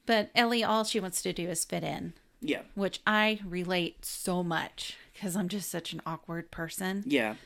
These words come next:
Speaker 1: When I meet people, that
Speaker 2: Me
Speaker 1: I'm just
Speaker 2: too.
Speaker 1: like, "Just relax. It's fine. They're gonna like you. Just be yourself." <laughs> As I'm saying that in my head. Um, so she's trying to be cool and be like, "Oh, yeah, it's cool that you smoke in here."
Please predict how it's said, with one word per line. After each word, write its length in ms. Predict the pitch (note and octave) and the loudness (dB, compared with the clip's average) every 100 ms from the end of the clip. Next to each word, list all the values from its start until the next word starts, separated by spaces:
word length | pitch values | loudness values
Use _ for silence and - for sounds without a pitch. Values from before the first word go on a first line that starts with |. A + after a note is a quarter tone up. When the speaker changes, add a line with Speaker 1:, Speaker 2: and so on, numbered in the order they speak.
| _ | _
Speaker 1:
When 160 | F#3+ F3 | -4 -2
I 100 | E3 | -2
meet 220 | E3+ - | -4 -6
people, 420 | F#3 F#3+ G3+ G3+ | -10 -6 -2 0
that 100 | G3 | 0
Speaker 2:
Me 120 | D#3 | -2
Speaker 1:
I'm 60 | F3 | 0
just 180 | D3+ C3 | 0 0
Speaker 2:
too. 60 | B2+ | 2
Speaker 1:
like, 300 | E3+ D#3 - - - _ _ - - - | 0 -2 -8 -20 -20 _ _ -20 -20 -16
"Just 220 | - F3 - | -10 -6 -6
relax. 600 | D4 B3+ - - - - - - | -6 -8 -12 -20 -20 -20 -20 -8
It's 260 | A3 D#4+ E4 | -2 -2 -2
fine. 460 | C#4 C4+ C4 C4 - - - | -2 -2 -2 -4 -8 -18 -4
They're 180 | - E4 | 0 2
gonna 260 | G4 G4+ F#4+ | 2 0 -2
like 260 | D#4 E4 F4+ | -4 -2 -2
you. 140 | C4+ | -4
Just 220 | C4 - | -4 -6
be 160 | E4 E4 | -4 -2
yourself." 520 | F4 E4+ D#4+ F4 - B4 B5 G5 - - | -4 -2 -2 0 -2 -4 -4 -6 -10 -10
<laughs> 380 | - - - - | -12 -12 -8 -2
As 180 | F3+ | 0
I'm 120 | E3+ E3 | -2 -4
saying 240 | F3+ D#3+ | -2 -2
that 140 | D#3+ E3+ | -4 -4
in 60 | |
my 120 | E3 | -2
head. 280 | F3 F#3+ E3+ - - - - - - - - | -2 -2 -4 -8 -18 -20 -20 -20 -20 -20 -2
Um, 440 | F#3+ F3+ F3+ F3+ | 2 4 2 0
so 160 | F3 C4 | 0 -2
she's 200 | C4 C4+ | -2 -2
trying 200 | C#4+ C#4+ | 0 2
to 60 | C4 | 2
be 140 | A#3 | -2
cool 480 | A3+ C4+ B3+ B3 B3 | -4 -4 0 2 2
and 80 | A3+ | 0
be 120 | G#3 | -2
like, 160 | F#3 - | -6 -4
"Oh, 160 | D4+ | -2
yeah, 380 | D4+ C#4+ C4+ B3+ | 0 -2 -2 -4
it's 140 | A#3 - | -6 -10
cool 300 | - B3+ B3 | -6 -4 -4
that 140 | A3 | -6
you 60 | G#3 | -8
smoke 380 | - A#3 A3+ A#3 | -8 -6 -6 -4
in 100 | A#3 | -4
here." 440 | A#3 A#3 A#3 A#3+ | -2 -2 -2 -4